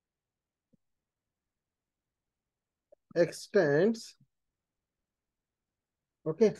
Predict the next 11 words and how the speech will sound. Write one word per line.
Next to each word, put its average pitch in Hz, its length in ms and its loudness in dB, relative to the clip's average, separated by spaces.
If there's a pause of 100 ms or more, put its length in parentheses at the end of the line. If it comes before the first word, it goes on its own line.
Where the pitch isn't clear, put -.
(520)
interface 208 440 4
है 220 60 6
मेरे 185 160 6
पास 123 440 -8 (380)
और 170 180 4
ये 202 100 8
interface 196 640 2 (500)
extend 233 440 2
कर 208 220 6
रहा 151 100 4
है। 107 160 -4